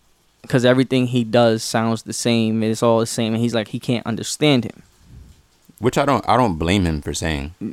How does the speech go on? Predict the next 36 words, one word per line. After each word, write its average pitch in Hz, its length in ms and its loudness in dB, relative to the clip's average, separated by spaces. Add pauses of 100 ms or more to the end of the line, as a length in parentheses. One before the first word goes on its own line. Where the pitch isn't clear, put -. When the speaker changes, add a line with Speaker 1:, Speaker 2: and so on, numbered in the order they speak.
(140)
Speaker 1:
I, 160 140 0 (180)
yeah, 139 400 2
like, 117 220 0
you're 127 180 4
a 123 60 0
Caucasian 143 800 2
man 113 460 0 (260)
from 117 520 0 (520)
Speaker 2:
Who's 90 200 0
not 95 240 2
in 82 100 0
tune 98 280 2
with 80 140 -2
hip 92 160 0
hop, 80 260 -2
like 76 320 -4
Speaker 1:
L 131 240 4
A 120 260 6
or 113 260 2
I 123 60 -2
Speaker 2:
Yeah. - 80 -2
Speaker 1:
think 127 240 0
L 104 220 0
A, 98 100 -4 (460)
um, 113 540 0 (1600)
that, 123 400 2 (400)
that's 127 280 2
trying 143 220 2
to 131 60 2
get 127 180 4
into 127 340 2
a 117 40 4
person 127 420 2
from 120 200 0
the 104 40 -2
South - 600 0